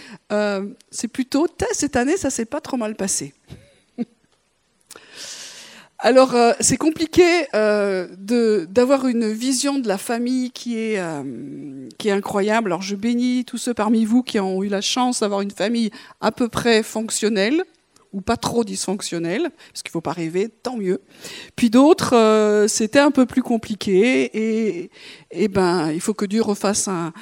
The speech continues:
un truc dans, dans notre histoire pour que,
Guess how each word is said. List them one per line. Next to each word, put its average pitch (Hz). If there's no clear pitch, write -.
un 196
truc -
dans, 156
dans 180
notre 220
histoire 226
pour -
que, 208